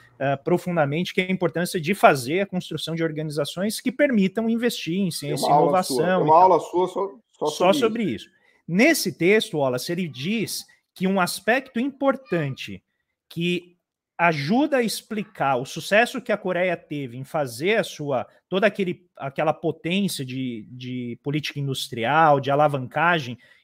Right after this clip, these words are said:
Speaker 1: de transformação na estrutura produtiva, tinha um elemento social associado à rejeição que existia com relação à elite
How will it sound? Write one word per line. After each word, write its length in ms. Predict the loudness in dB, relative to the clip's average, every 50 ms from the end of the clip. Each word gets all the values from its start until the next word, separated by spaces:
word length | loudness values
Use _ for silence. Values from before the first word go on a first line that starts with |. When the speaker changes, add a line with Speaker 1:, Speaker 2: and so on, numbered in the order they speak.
| _ -16
Speaker 1:
de 160 | -14 -12 -8
transformação 880 | -4 -4 -4 -2 -2 -4 -4 -4 -4 -4 -4 -4 -4 -6 -6 -6 -6 -10 _ _ _ _
na 80 | -8 -6
estrutura 460 | -6 -8 -10 -10 -8 -6 -4 -4 -4
produtiva, 600 | -6 -8 -10 -10 -8 -4 0 0 0 0 0 -4 -10 _ _ _ _
tinha 200 | -2 0 4 6
um 40 | 6
elemento 380 | 6 6 6 4 2 0 -2
social 760 | -2 -2 -2 -2 -2 -2 0 2 4 4 4 4 2 0 -6 _ _ _ _ _ _ _ _ -6
associado 920 | -6 -4 -2 0 0 0 0 0 0 4 6 6 6 6 4 2 -2 -2
à 200 | -2 -2 -2 -2
rejeição 1080 | 0 0 2 4 4 4 2 0 0 0 -2 -2 -4 -4 -2 0 0 0 0 0 -4 -8 -12 _ _ _ _ _
que 140 | _ -4 -2
existia 440 | -2 -2 -4 -6 -4 -2 0 0
com 220 | 0 -2 -2 -2 0
relação 560 | 2 4 4 4 2 2 0 -2 -2 0 2
à 80 | 2 2
elite 640 | 0 0 0 0 0 0 -2 -4 -8 -8 -8 -10